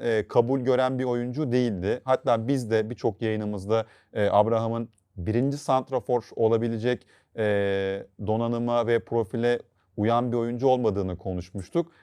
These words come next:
E, Oyan Gü konusunda biraz endişelerim var çünkü çok da açıkçası izlediğim, çok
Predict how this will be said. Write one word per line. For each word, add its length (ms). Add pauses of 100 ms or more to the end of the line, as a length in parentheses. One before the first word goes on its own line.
(140)
E, 140
Oyan 500
Gü 180
konusunda 800 (480)
biraz 380
endişelerim 720
var 200
çünkü 480 (340)
çok 300
da 60
açıkçası 560
izlediğim, 720
çok 260